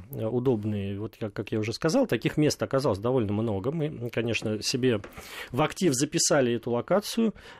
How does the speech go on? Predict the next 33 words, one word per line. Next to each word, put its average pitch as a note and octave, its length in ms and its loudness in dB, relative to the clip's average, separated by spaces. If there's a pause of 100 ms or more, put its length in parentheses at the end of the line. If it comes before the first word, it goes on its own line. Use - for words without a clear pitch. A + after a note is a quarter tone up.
Э, A2 200 4
туда C3 200 2
можно A#2+ 300 2
и A2 60 2
на G#2+ 80 2
выходные B2 440 2
приехать, B2+ 440 -4
и G2+ 40 -2
с - 120 -4
ночёвкой B2 440 0
комфортно B2 520 -4
встать, - 420 -2
и G#2+ 40 0
с G2 60 -2
дровами A#2+ 460 2
там A#2+ 260 0
проблем A2+ 420 0
особо G#2 400 -2
нет. G#2 340 -2
Э, G2 400 -4
растут G2 360 -6
деревья C#3+ 400 0
по A2+ 160 -4
берегу. A2 420 -2 (800)
Вот. C3 540 2
Э, B2 920 4
вернулись, G3 720 4 (200)
заодно C3+ 380 2
размяли C#3 420 4
спины, B2 420 2
потому B2 360 -2
что, A#2 300 0
м, G#2+ 600 -2